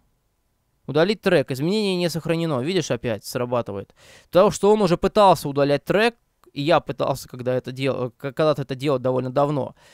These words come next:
И эта ситуация, ну, не сработала. То есть это было бесполезно вообще. Можно заменить трек, например, на какой-то другой.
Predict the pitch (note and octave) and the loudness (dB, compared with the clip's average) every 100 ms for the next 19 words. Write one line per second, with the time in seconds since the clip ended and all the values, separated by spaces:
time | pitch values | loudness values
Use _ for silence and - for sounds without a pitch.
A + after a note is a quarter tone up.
0 | _ - G#3+ G3+ E3+ F3+ G#3+ A3 - D3 | _ 0 0 -2 -4 2 2 2 0 0
1 | D3+ F3+ F3 - F3+ E3+ C#3+ A2 G#2+ - | 0 -2 -2 0 0 0 -2 -4 -10 -12
2 | A#2 - B2+ C3+ C3 C3+ - D3+ D3+ B2 | -14 -10 -6 -4 -4 -6 0 2 2 -2
3 | A2+ A2+ - A2+ A2 C#3+ A3 G3+ E3 G3+ | -6 -8 -8 -10 -6 0 2 2 0 0
4 | G#3+ G#3+ D#3 D3+ C#3 B2 B2 C#3 C#3 C#3 | 0 0 0 0 0 0 -4 -4 -4 -4
5 | D3 C3+ D#3 D#3 D3+ - | -4 -2 -2 0 -2 -2